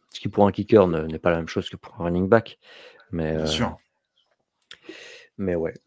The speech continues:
Speaker 1: Et surtout, lui voulait partir. Donc, euh, donc
Speaker 2: Mhm.
Speaker 1: on verra ce que, ce que ça donne avec Jake Moody.
Speaker 2: D'ailleurs, il a, il a pas de club, d'ailleurs, là, euh, Robbie Gould, hein. Il l'a pas retrouvé encore,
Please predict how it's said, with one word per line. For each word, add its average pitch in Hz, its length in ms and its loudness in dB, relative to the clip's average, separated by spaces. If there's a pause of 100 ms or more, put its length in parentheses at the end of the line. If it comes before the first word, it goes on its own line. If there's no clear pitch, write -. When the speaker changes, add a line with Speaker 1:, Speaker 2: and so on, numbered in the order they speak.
(140)
Speaker 1:
Et 104 80 -8
surtout, 95 240 -6
lui 90 140 -2
voulait 87 200 0
partir. - 360 -6
Donc, - 260 -14
euh, - 260 -12 (800)
donc 92 240 -6
Speaker 2:
Mhm. 85 80 0
Speaker 1:
on 101 60 6
verra 98 200 6
ce - 80 -8
que, 92 260 0
ce - 100 -8
que 104 60 -2
ça 98 140 -2
donne 98 200 2
avec 85 200 -6
Jake 98 200 -6
Moody. 85 340 -12 (1200)
Speaker 2:
D'ailleurs, 104 300 4
il 135 100 6
a, 107 120 6
il 220 140 2
a - 40 0
pas - 140 -2
de - 60 -14
club, 180 200 2
d'ailleurs, 120 260 4
là, 101 200 0
euh, 87 100 -6 (300)
Robbie 87 220 -18
Gould, 90 220 -12
hein. 87 100 -12
Il 95 60 -14
l'a 87 80 -8
pas 90 100 -4
retrouvé 104 360 -4
encore, 95 440 -10